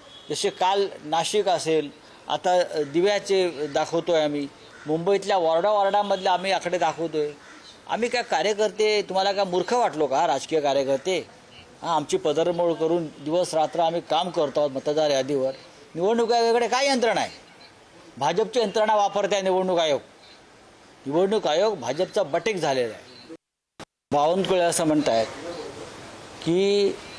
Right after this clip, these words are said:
उद्याच्या स्थानिक स्वराज्य संस्थांच्या निवडणुकीत आम्हाला एक्कावन्न टक्के मतं मिळणार आहेत. हा कुठनं आणला आकडा त्याने? याचा अर्थ एक्कावन्न टक्क्यांचा घोटाळा त्याने करून ठेवलेला आहे. हा एक्कावन्न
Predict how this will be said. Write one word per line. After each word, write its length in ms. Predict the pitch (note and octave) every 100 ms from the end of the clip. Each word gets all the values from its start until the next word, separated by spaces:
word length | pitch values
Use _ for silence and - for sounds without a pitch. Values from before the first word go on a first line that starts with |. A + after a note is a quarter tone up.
| - C#3+
उद्याच्या 640 | C3+ F3 F3+ F3+ F#3 F#3+
स्थानिक 460 | - D3+ C#3+ F#3
स्वराज्य 540 | - D3+ D3+ D#3 D3 E3
संस्थांच्या 560 | - C3 - D3+ D3+
निवडणुकीत 540 | C3+ C#3 C#3+ C3+ E3+ F#3 - - - - - - - - -
आम्हाला 340 | D#3 D#3 F3+
एक्कावन्न 440 | E3 - D#3+ E3+ E3
टक्के 240 | C#3 -
मतं 240 | D3 B2+ C3
मिळणार 320 | A#2 A2 G#2
आहेत. 120 | F#2+ - - - -
हा 60 |
कुठनं 280 | C#3 D#3 E3
आणला 200 | E3+ F3
आकडा 220 | E3 E3
त्याने? 260 | D#3+ E3 E3 - - - - - - - - - - - -
याचा 280 | B2 F#3 F#3+
अर्थ 220 | E3 E3
एक्कावन्न 560 | G#3 D#3+ - F#3+ G3+ G3+
टक्क्यांचा 480 | G3 D3+ F3 F3+ F#3+
घोटाळा 400 | D3 B2+ E3 E3
त्याने 240 | E3 E3+
करून 300 | D#3 C#3 C3+
ठेवलेला 320 | G#2+ G#2 F#2
आहे. 480 | - E2+ E2+ E2 - - - - - - - - - - D3
हा 180 | G3
एक्कावन्न 560 | F#3+ F#3+ G3 G#3+ G#3+